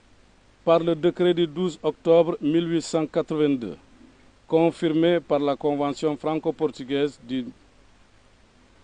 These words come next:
du douze mai mille huit cent quatre-vingt-six. Nous,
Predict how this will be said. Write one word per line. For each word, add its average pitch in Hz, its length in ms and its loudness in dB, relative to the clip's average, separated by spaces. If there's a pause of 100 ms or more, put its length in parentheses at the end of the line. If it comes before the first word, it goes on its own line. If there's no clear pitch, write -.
(220)
du 131 140 -4
douze 156 400 -2
mai 165 340 0 (420)
mille 147 280 -2
huit 151 80 -2
cent 143 200 -6
quatre-vingt-six. 107 920 -12 (1300)
Nous, 165 400 4